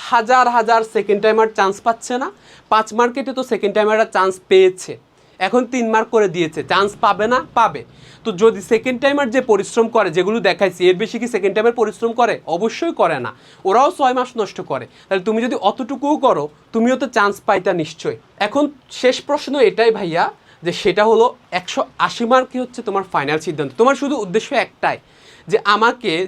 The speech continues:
জিপিএ যাই হোক একশো আশি মার্ক মেডিকেল ভর্তি পরীক্ষায় মোট মিলিয়ে তুলতে হবে। So মেডিকেল ভর্তি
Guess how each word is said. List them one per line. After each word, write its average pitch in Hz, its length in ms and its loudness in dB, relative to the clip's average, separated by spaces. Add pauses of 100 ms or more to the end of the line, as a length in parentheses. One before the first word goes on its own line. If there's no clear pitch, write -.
জিপিএ 220 340 2 (100)
যাই 214 220 2
হোক 202 80 -2 (140)
একশো - 220 -4 (180)
আশি - 260 -4
মার্ক 247 180 4 (140)
মেডিকেল 190 420 2
ভর্তি 208 320 -6
পরীক্ষায় 240 480 0 (420)
মোট 226 340 4 (160)
মিলিয়ে 240 280 0 (120)
তুলতে 233 320 -2 (100)
হবে। 143 200 -6 (340)
So - 60 -6 (120)
মেডিকেল 220 380 0
ভর্তি 254 200 -4